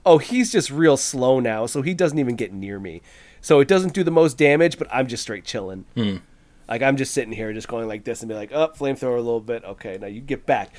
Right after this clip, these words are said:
Speaker 1: You get back, Charles. You chill on
Speaker 2: It's
Speaker 1: this
Speaker 2: a
Speaker 1: and I'm gonna
Speaker 2: slowdown effect.
Speaker 1: relax."
Speaker 2: It's a essential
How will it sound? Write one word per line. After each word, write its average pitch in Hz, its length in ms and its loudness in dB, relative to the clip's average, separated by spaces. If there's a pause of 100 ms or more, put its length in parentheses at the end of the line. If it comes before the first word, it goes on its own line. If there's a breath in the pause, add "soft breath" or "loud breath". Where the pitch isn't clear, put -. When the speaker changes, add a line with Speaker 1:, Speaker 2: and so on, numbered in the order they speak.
(160 soft breath)
Speaker 1:
You 180 140 0
get 196 180 4
back, 160 280 6
Charles. 107 640 -4 (800)
You 120 80 -14
chill 139 380 2
on 98 180 -8
Speaker 2:
It's 92 80 -6
Speaker 1:
this 117 260 -2
Speaker 2:
a 147 40 -2
Speaker 1:
and 147 120 0
I'm 147 40 -2
gonna 147 140 -2
Speaker 2:
slowdown 147 40 -6
effect. 165 300 0
Speaker 1:
relax." 107 420 -4
Speaker 2:
It's - 20 4
a 127 280 4 (500)
essential 135 680 0